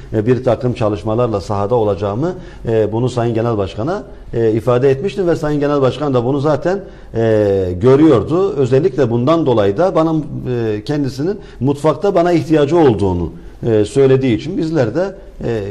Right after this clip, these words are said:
yanına gittik. Üçlü hükümete gelince, e, şu anda mevcut, e, e, hükümetin, evet, öncelikle, e, "Yiğidi öldür, hakkını yeme." Yani Sezar'ın hakkını Sezar'a teslim edelim. Sayın Arıklı'nın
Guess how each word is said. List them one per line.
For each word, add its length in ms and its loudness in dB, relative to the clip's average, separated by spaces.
yanına 320 2
gittik. 300 -4
Üçlü 280 -4
hükümete 440 2
gelince, 520 0
e, 120 0
şu 200 -2
anda 280 2
mevcut, 460 -2
e, 40 -8
e, 40 -4
hükümetin, 680 -2
evet, 280 2
öncelikle, 520 2
e, 100 -4
"Yiğidi 480 2
öldür, 240 0
hakkını 380 -2
yeme." 300 0
Yani 220 -2
Sezar'ın 560 -2
hakkını 360 -4
Sezar'a 400 0
teslim 340 -4
edelim. 260 -2
Sayın 240 -2
Arıklı'nın 520 -2